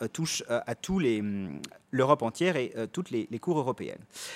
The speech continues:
Alors, face à ce succès, on ne se contente pas uniquement, euh, des clients, euh, étrangers venus à Paris, rue de la Paix, et la plupart de ces maisons de luxe suivent, en fait, le déplacement de ces clients, vont les séduire chez eux,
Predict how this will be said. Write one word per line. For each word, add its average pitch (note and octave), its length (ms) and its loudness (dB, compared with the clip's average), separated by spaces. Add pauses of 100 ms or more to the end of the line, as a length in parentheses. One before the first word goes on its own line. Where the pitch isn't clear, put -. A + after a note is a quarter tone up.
(140)
Alors, E3+ 200 12
face A#3 220 10
à G3 60 10
ce E3 160 4
succès, A#3 540 4
on D3+ 100 8
ne D#3 80 6
se F3+ 120 2
contente E3 400 4
pas F3 240 8
uniquement, F#3+ 640 4
euh, B2 120 2
des D3 140 2
clients, E3+ 680 6
euh, A#2+ 160 4
étrangers D#3+ 600 6
venus D#3 560 8
à B2+ 100 8
Paris, C3 460 2
rue D#3 160 2
de C3 80 -2
la A2+ 100 6
Paix, F3 380 2 (300)
et F3+ 100 8
la D#3 120 8
plupart F3+ 320 8
de D#3 60 6
ces D3 160 4
maisons C3 280 4
de A#2 60 0
luxe E3+ 360 2
suivent, C#4 480 2
en B2+ 80 4
fait, C#3 300 4
le A2+ 80 2
déplacement B2 500 2
de B2 100 0
ces B2 180 -6
clients, B2+ 400 0
vont F3+ 260 2
les E3+ 120 6
séduire C3+ 440 0
chez G#2+ 300 0
eux, E3 180 4